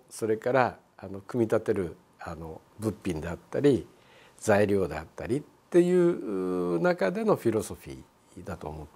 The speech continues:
ていて、ところが、やはり日本航空の場合には、あの、必ず、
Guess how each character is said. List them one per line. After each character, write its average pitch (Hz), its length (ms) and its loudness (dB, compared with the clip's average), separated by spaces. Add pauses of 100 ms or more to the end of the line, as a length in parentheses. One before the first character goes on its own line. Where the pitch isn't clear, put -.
て - 80 -16
い - 20 -18
て、 - 160 -20
と 123 120 -4
こ 165 120 4
ろ 170 100 6
が、 156 300 2 (680)
や 214 100 2
は 214 60 6
り 113 320 2
日 123 100 2
本 190 240 2
航 226 200 4
空 175 180 2
の 113 100 4
場 107 160 4
合 107 80 2
に 98 140 -4
は、 104 320 0 (520)
あ 90 120 -12
の、 90 180 -12
必 202 420 4
ず、 175 240 -4